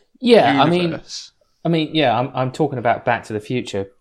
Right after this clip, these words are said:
Speaker 1: but yeah, the idea of it suddenly disappearing, like, or things disappearing is just silly. But, um,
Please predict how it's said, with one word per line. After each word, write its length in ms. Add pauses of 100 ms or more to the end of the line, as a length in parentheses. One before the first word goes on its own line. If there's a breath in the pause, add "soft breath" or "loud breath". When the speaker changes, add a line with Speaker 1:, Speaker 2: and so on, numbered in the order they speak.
(120)
Speaker 1:
but 220
yeah, 260
the 140
idea 420
of 80
it 120
suddenly 300
disappearing, 800
like, 340
or 220
things 380
disappearing 640
is 80
just 280
silly. 400
But, 220
um, 400